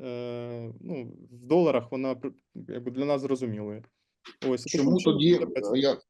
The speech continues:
Speaker 2: я, я зрозумів, я просто, знаєте, е, з якого боку задаю питання. Тобто у вас є великий досвід, сімнадцять років — це, ну, вибачайте, дуже великий досвід в цьому напрямку.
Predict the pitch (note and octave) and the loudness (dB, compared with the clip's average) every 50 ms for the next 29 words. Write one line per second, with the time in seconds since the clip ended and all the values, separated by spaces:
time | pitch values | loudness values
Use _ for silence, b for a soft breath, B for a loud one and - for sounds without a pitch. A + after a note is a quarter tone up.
0 | _ _ _ _ - - B2+ C#3 C#3 C3 C#3 C#3+ C#3+ C#3+ C#3+ D3+ C3+ D3 D3+ C#3 | _ _ _ _ -6 -2 2 2 4 4 4 4 4 4 4 2 2 4 4 4
1 | A#2+ G2+ A2 B2 B2 B2 B2 C3 B2+ - C3 C#3 E3+ F#3+ F#3 - C3+ B2 F#2+ F2+ | 4 4 4 2 2 2 0 -4 -4 -2 -2 0 0 0 2 2 0 0 0 -2
2 | B2 B2 A#2+ A#2 B2+ C3 B2 G2+ A2 A2 - - - - - C#3 C#3 - C#3 C3 | -2 -2 -2 0 0 0 0 -2 -4 -4 -4 -2 -2 0 2 2 2 2 2 2
3 | B2 B2+ B2+ C3+ B2 B2 A#2+ B2 B2 B2+ B2+ B2+ B2 A#2+ B2 A#2 A#2 G#2+ F#2+ B | 2 2 2 2 0 0 0 2 2 2 2 2 0 -2 -2 -2 -2 -4 -6 B
4 | B B B B B B B B B - C#3 C3+ C#3+ C3+ B2 D3 E3+ F3+ F3+ - | B B B B B B B B B -4 -4 0 2 4 4 4 4 4 2 2
5 | - C3 D#3 E3 D#3 D#3 D#3+ D#3+ - E3+ - B2+ A#2 G#2+ - A#2+ A2+ - - - | 2 4 4 6 6 6 4 4 2 2 2 2 2 0 0 -4 -6 -4 -2 0
6 | - A#2+ B2+ C#3+ - C3 - - D3 D3+ - C#3+ C3+ - - C3 B2+ C3 C3 B2+ | 2 2 2 0 0 -2 -2 -2 -2 0 0 -2 -2 0 2 4 4 6 6 6
7 | B2+ B2+ B2 A#2+ B2 B2 B2 C3 B2+ A#2 A2 A2 G#2+ A2+ - B2 B2+ B2+ - - | 4 4 2 0 0 0 2 2 2 0 0 -2 -6 -4 -4 -4 -4 -4 -4 0
8 | - D3+ C3+ A2 G#2 G2+ F#2+ G2 G2 G#2+ F#2+ F#2+ F#2 - - G2 - - G#2 G#2 | 2 2 2 2 -2 -6 -8 -10 -10 -10 -8 -8 -8 -8 -8 -10 -8 -6 -4 -4
9 | G#2 G2+ G2 F#2+ F#2+ - G2 - - | -2 -2 -2 -4 -4 -8 -10 -10 -16